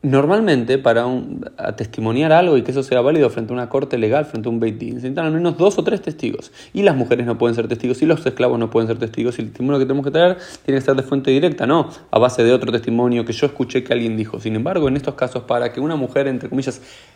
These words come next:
con el buen sentido de liberar a una mujer para que pueda continuar su vida en caso de la muerte de su marido, un solo ed es, es válido,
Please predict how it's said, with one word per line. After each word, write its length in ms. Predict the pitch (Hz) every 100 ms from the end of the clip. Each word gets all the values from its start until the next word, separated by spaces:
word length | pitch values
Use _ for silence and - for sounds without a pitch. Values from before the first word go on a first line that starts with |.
| _ _
con 220 | - 127 127
el 100 | 127
buen 280 | 127 185 214
sentido 480 | 175 160 175 180
de 100 | 160
liberar 540 | 147 147 139 139 175 226
a 80 | 208
una 140 | 151
mujer 720 | 123 117 - 117 104 - - _ _ _ _
para 220 | 107 107
que 80 | 113
pueda 280 | 131 135 135
continuar 480 | 127 120 123 135
su 200 | 139 -
vida 480 | 123 147 123 107 - - _ -
en 140 | 107
caso 260 | 120 135 127
de 60 |
la 80 | 117
muerte 320 | 113 127 127
de 80 | 120
su 100 | 120
marido, 380 | 113 104 104 110
un 180 | 196 226
solo 320 | 233 208 160
ed 320 | 180 180 156 - - _
es, 340 | - 151 151 -
es 160 | 147 135
válido, 520 | 156 190 143 110